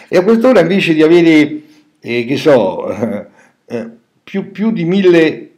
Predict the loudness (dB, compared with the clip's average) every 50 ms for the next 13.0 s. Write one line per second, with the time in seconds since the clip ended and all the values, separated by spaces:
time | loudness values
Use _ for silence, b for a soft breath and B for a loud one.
0 | _ _ 0 2 4 6 6 6 6 6 6 6 6 6 6 6 4 4 2 0
1 | -4 -8 -12 -16 -20 _ 0 2 4 6 6 4 4 4 0 -2 -4 -2 2 4
2 | 4 6 6 4 2 2 2 4 4 6 6 6 6 6 6 4 6 6 6 6
3 | 4 4 4 2 2 0 0 0 0 2 2 4 4 4 4 2 2 2 4 4
4 | 4 4 4 4 4 4 4 2 2 2 4 4 6 6 4 2 0 -2 -8 -14
5 | -16 -18 _ _ _ b b b b b b b b b b b b b -6 -6
6 | -2 0 0 0 2 2 2 4 2 2 2 2 2 2 4 4 4 2 2 2
7 | 2 2 4 4 6 4 4 2 0 -2 -4 -6 -6 -8 -8 -6 -4 -4 -4 -4
8 | -4 -6 -6 -4 0 0 0 0 0 0 0 0 0 0 -4 -4 -6 -6 -8 -6
9 | -6 -8 -8 b b b b b b b b b _ -6 -4 -2 0 0 0 0
10 | -2 -2 -2 -2 -4 -4 -6 -10 -12 -16 -18 -20 _ _ _ _ _ _ _ _
11 | -12 -10 -10 -8 -6 -8 -8 -6 -4 -4 -4 -4 -2 -4 -6 -6 -6 -4 -2 0
12 | 2 2 2 0 -2 -4 -6 -6 -8 -8 -8 -8 -4 -2 0 0 0 0 -4 -8